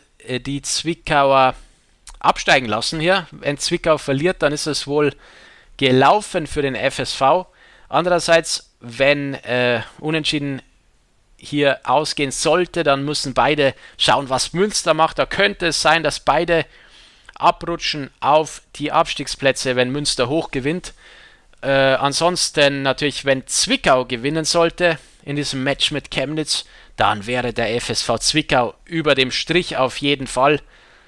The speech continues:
Und, äh, Chemnitz wäre dann unten, unabhängig davon, wie Münster spielt. Also sehr, sehr wichtiges Duell hier,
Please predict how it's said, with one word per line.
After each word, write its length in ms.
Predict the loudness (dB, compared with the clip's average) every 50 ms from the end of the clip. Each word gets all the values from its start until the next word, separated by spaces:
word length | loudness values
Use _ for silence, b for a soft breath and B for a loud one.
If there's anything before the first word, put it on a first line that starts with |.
| b b b b b b b b
Und, 560 | -4 0 0 2 2 2 0 -2 -4 -2 2
äh, 160 | 2 2 2
Chemnitz 440 | 4 2 2 2 2 0 -2 -2 0
wäre 180 | 0 0 2 2
dann 200 | 0 0 0 -2
unten, 480 | -4 -4 -4 -4 -6 -8 -8 -8 -8 -10 b b b b b b b b b b b b
unabhängig 500 | b -4 -2 0 0 2 0 0 -2 0
davon, 420 | 0 0 0 2 0 -2 -2 -2 -4 -8 -14
wie 340 | -12 -6 -4 -4 -4 -6 -8 -10
Münster 480 | -8 -6 -6 -4 -4 -4 0 0 0
spielt. 600 | 0 0 -4 -6 -2 0 2 2 0 0 -6 -16 -20 B B B B B B B B B B B B B B B B B B B
Also 260 | 0 0 0 0 -2
sehr, 520 | -4 -4 -2 2 4 6 6 6 4 2 0
sehr 400 | -6 -6 -2 2 2 2 2 2
wichtiges 480 | -2 -6 -6 -6 -4 -2 -2 -2 -2 -2
Duell 260 | 0 2 2 2 0
hier, 300 | 0 0 0 0 0